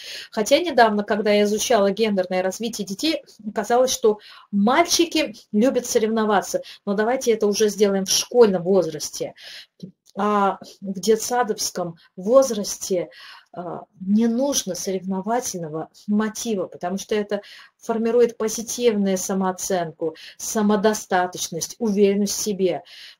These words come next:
М, и одно из стимулирующих к развитию, вот, может быть, я вчера и сегодня, а не я с, э, с другими.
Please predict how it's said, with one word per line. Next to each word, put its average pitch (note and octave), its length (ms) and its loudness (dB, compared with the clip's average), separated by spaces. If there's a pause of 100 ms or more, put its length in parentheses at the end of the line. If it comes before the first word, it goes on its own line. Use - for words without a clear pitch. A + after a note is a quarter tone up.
(140)
М, E3+ 500 -8 (100)
и F#3+ 300 0 (1500)
одно B3+ 300 4
из C#4 80 2
стимулирующих C4 1000 2
к - 60 -2
развитию, B3+ 460 4
вот, A#3 120 0
может A3 280 0
быть, G3+ 220 -4
я D#4+ 160 6
вчера C4 380 2
и B3+ 140 2
сегодня, F3+ 800 0
а F#3+ 120 -4
не F#3 120 0
я G#3+ 240 0
с, - 160 -10
э, F3+ 460 0
с E3+ 100 -10
другими. F3+ 680 -2